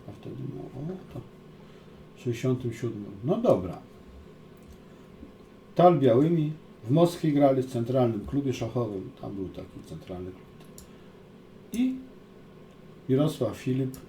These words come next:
wybrał obronę braci Karo i Kano. No, Tal się chwilę zastanowił i poszedł wariant główny B siedemnaście, B osiemnaście,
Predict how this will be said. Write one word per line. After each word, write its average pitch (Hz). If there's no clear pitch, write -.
wybrał 113
obronę 107
braci 92
Karo 98
i 127
Kano. 117
No, 151
Tal 104
się 104
chwilę 113
zastanowił 123
i 151
poszedł 110
wariant 98
główny 131
B 120
siedemnaście, 120
B 107
osiemnaście, 104